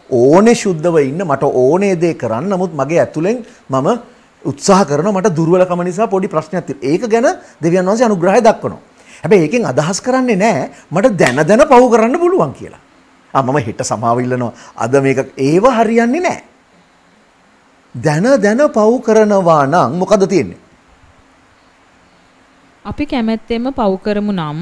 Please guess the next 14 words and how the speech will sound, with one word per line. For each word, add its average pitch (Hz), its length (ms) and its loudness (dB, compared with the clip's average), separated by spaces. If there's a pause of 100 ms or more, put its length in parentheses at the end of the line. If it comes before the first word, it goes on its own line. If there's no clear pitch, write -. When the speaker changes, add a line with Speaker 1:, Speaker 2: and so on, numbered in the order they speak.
Speaker 1:
හ්ම්. 131 240 -4 (200)
Speaker 2:
විනිශ්චය 247 500 -4
ගැනත් 185 440 -6 (260)
විරුද්ධකාරයන් 247 920 -4
දවා 208 320 -2
දමන්නට 233 400 -4
යන 254 160 -2
උදහස් 226 560 -2
ගින්න 214 360 -2
ගැනත් 190 540 -6 (120)
භයානක 226 580 -2
බලා 220 320 -2
සිටීමක් 247 600 -4
මිස 190 260 -4